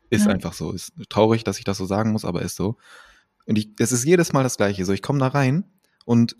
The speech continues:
Speaker 1: krümm mich jetzt halt nicht vor Schmerzen.
Speaker 2: Ja.
Speaker 1: Also vielleicht humpel ich ein bisschen, aber jetzt gerade ist zum Beispiel eine Phase, wo es voll geht, wo ich auch, äh, spazieren gehen kann,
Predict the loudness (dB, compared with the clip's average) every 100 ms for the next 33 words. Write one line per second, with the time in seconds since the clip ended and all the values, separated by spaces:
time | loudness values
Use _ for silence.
0 | -12 0 2 2 0 -2 -6 -2 -4 -4
1 | -8 -8 -6 -8 -6 -6 -6 -8 -10 -14
2 | _ _ _ _ _ -4 0 2 0 0
3 | 2 2 2 0 0 0 -2 -2 -2 -2
4 | -4 -2 -2 -2 -8 _ _ -2 -2 4
5 | 4 4 0 -2 0 0 -2 0 0 0
6 | -2 -2 -4 0 0 2 0 0 _ -4
7 | 0 0 -4 -6 -6 -6 -4 -4 -2 -4
8 | 0 0 2 -2 -2 -4 -4